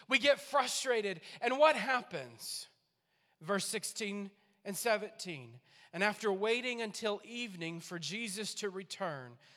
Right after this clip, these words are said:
the disciples went down to the lake. But as darkness fell, he still hadn't returned. So the disciples got into a boat and headed across the lake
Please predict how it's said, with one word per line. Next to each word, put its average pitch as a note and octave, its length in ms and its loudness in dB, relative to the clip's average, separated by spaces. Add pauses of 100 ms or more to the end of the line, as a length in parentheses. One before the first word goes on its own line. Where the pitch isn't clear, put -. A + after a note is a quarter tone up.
(260)
the D3+ 80 -12
disciples G3 800 -2
went F#3+ 320 -2
down G#3 340 0
to G3 120 -12
the F3+ 160 -4
lake. F3 580 -6 (420)
But E3 100 -4
as D#3+ 180 -4
darkness G#3+ 580 2
fell, D#3 460 0
he E3+ 140 -6
still D#3+ 460 -4
hadn't E3 340 -4
returned. D3 680 -4 (400)
So - 160 -2
the F#3+ 100 -2
disciples A3+ 680 0
got A3 320 4
into A#3+ 240 -4
a A3+ 80 4
boat E3+ 400 2
and E3 140 -4
headed G3+ 340 -2
across G3+ 540 -4
the F#3+ 120 -8
lake D3 440 -6